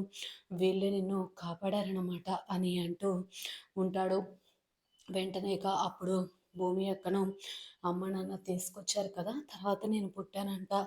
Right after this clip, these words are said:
ఇప్పుడు నాకు ఎవ్వరూ లేరు, అమ్మ నాన్న చనిపోయారు" అని చెప్పి అమాయకంగా చెప్తూ ఉంటాడు శివ. అయితే ఈ విధంగా అంటూ ఉంటుంది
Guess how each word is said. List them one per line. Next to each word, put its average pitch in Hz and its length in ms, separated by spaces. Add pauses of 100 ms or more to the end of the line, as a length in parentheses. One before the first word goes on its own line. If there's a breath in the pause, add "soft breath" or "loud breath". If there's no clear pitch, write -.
(420 loud breath)
ఇప్పుడు 202 280
నాకు 202 280
ఎవ్వరూ 196 440
లేరు, 202 420
అమ్మ 190 260
నాన్న 208 340
చనిపోయారు" 202 680
అని 185 160
చెప్పి 202 340
అమాయకంగా 196 680
చెప్తూ 196 340
ఉంటాడు 190 420
శివ. 185 240 (720 loud breath)
అయితే 190 320 (200)
ఈ 190 140
విధంగా 190 500
అంటూ 180 280
ఉంటుంది 185 420